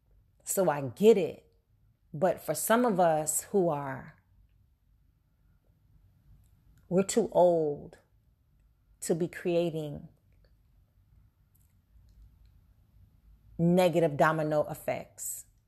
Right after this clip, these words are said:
in, because of the power of, of choice that we did not handle responsibly because of immediate gratification.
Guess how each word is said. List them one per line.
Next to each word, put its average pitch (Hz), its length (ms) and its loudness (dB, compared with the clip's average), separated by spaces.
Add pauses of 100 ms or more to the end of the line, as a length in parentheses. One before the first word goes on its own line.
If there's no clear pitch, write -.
(120)
in, 156 580 -6 (340)
because 160 300 0
of 147 80 -4
the 147 60 -2
power 151 420 0
of, 143 380 0
of 143 140 -8
choice - 580 -8 (300)
that - 200 2
we 160 120 0
did 147 180 0
not 135 180 -6
handle 151 280 -2
responsibly - 720 -10 (1200)
because 160 480 2
of 151 260 -2
immediate 156 420 -4
gratification. - 720 -10